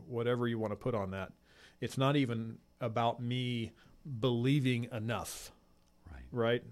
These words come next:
Speaker 1: It is, it is trusting in what he's done already. Um, that's, that's, is what brings salvation and keeps it for me. It's,
Speaker 2: Mm-hmm.
Speaker 1: it's, it's incredible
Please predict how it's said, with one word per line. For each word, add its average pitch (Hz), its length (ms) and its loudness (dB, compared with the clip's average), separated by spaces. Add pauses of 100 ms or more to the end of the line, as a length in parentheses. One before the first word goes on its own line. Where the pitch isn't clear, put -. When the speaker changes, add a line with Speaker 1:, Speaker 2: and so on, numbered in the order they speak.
(120)
Speaker 1:
It 120 140 0
is, 113 420 0 (640)
it 113 160 0
is 104 220 0
trusting 120 760 2 (240)
in 104 180 -4
what 98 180 -2
he's 151 320 4
done 110 200 2
already. 107 540 0 (680)
Um, 95 560 -6 (300)
that's, - 440 -10
that's, 101 640 -8
is 101 260 -6
what 104 240 -6
brings 104 240 -4
salvation 113 560 2
and 107 240 -6
keeps - 340 -6
it 113 160 -4
for 98 220 -6
me. 95 300 -10
It's, - 220 -14
Speaker 2:
Mm-hmm. 80 120 -6
Speaker 1:
it's, 87 220 -8
it's 104 240 -6
incredible 120 560 2